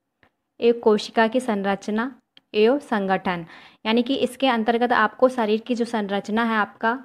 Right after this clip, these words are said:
वो उसके बारे में जानना है। उसके अंतर्गत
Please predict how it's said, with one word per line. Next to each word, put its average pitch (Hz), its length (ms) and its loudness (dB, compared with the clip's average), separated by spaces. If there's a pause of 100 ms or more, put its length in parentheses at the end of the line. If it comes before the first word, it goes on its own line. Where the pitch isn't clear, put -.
(160)
वो 214 160 2 (220)
उसके - 180 -2
बारे 226 140 4
में 233 80 0
जानना 226 340 0
है। 233 220 -2 (760)
उसके - 260 0
अंतर्गत 254 640 4